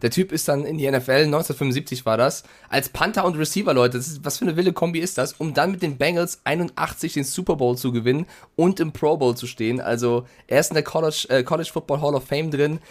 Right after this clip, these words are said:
Also ich glaub, Pat McAnally, da müsst ihr mal reingoogeln, der Typ ist auf jeden Fall eine Geschichte wert. Ähm,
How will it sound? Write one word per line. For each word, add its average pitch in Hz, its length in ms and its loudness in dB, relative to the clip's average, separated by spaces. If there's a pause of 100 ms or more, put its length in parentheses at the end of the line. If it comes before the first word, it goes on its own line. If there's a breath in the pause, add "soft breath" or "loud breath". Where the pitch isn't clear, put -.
(300 loud breath)
Also 131 340 2
ich 123 140 0
glaub, 151 140 -4
Pat - 200 -2
McAnally, 139 680 -4
da 120 240 2
müsst 117 300 -6
ihr 147 60 -4
mal 120 160 0
reingoogeln, 117 580 0
der 113 160 -2
Typ 131 240 -6
ist 113 120 -8
auf 113 120 -4
jeden 120 120 -4
Fall 120 160 -2
eine 110 100 -4
Geschichte 110 360 -8
wert. 101 420 -4
Ähm, 98 440 -4